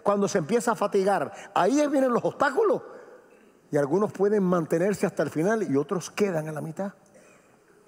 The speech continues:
Así que, aunque tú aprendas todos los, las pro-, las proyecciones de fe y cuál es el método de utilizar, las palabras tuyas, el método.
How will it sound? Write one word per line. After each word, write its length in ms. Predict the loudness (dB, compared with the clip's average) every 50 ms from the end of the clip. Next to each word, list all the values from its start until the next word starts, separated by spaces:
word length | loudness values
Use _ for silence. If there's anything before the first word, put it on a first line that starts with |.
| -20 _ _ _ _ _ _ _ _ _ _ _ _ _ _ _ _ _ _ _ _ _ _ _ _ _ _ _ -2
Así 280 | -2 0 0 0 -2 0
que, 280 | 2 2 2 0 -2 -2
aunque 260 | 0 0 0 2 0 0
tú 160 | 2 2 0
aprendas 560 | 2 2 2 2 2 2 2 2 0 0 0
todos 240 | 0 2 2 2 2
los, 240 | 2 0 -2 -6 -8 -2 0
las 120 | 0 0 0
pro-, 220 | 0 0 0 0 -2 -6 -18 -14 -4 0
las 200 | 2 2 2 0
proyecciones 880 | 0 0 2 2 2 2 0 0 -2 -2 0 2 2 2 2 0 0 0
de 120 | 0 0
fe 280 | 2 0 0 0 0 -4 -10 -20 -20 -20 -20 -20 -20 -20 _ -2
y 140 | 0 0 0
cuál 280 | 2 0 2 2 4 2
es 160 | 2 2 0
el 140 | 0 2 2
método 320 | 2 2 2 2 2 2
de 60 | 2 2
utilizar, 720 | 2 0 0 2 2 2 0 0 0 -4 -8 -12 -18 -20 -20 -20 -20 -20 -20 _ _ _ _ 0
las 260 | 2 2 2 2 -2
palabras 640 | 0 2 2 4 4 4 4 4 2 2 0 -2 -2
tuyas, 400 | 0 0 2 2 2 2 2 0
el 140 | 0 2 2
método. 460 | 2 2 0 0 0 0 0 0